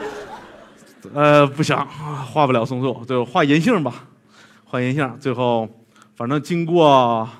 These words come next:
几天，大概一周时间，我经过，反正反-，反反复复的连画再改，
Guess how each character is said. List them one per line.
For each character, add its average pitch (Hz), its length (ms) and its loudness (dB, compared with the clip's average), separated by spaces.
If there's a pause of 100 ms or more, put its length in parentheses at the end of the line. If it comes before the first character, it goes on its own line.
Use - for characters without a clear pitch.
(720)
几 117 200 -12
天， 175 320 2
大 170 120 -2
概 170 100 2
一 180 240 -2
周 202 260 2
时 143 160 -4
间， 117 280 -2
我 110 100 -4
经 107 140 -10
过， 107 100 -8
反 113 220 -10
正 131 100 -10
反-， 131 320 -8
反 170 240 2
反 147 220 2
复 143 140 -10
复 143 180 -6
的 123 100 0
连 120 320 -2
画 156 240 -4
再 147 160 0
改， 101 420 -10